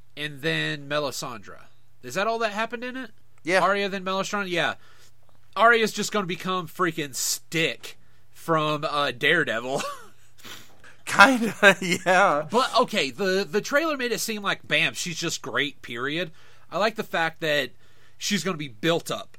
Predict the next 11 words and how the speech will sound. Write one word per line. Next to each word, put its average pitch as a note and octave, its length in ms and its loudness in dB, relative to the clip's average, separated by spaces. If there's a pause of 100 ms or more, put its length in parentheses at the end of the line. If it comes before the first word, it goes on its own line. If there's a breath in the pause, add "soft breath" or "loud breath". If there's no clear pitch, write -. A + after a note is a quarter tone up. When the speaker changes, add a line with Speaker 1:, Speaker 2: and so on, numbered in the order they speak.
(1400)
Speaker 1:
I E3+ 100 2
like F3 280 4
Speaker 2:
Yup. A#2 240 4
Speaker 1:
that. B2+ 340 4
It G3 160 4
is A3 160 -2
Speaker 2:
And E3 160 0
I F3+ 160 12
like E3+ 540 6
that D#3+ 220 2
also. C3+ 680 4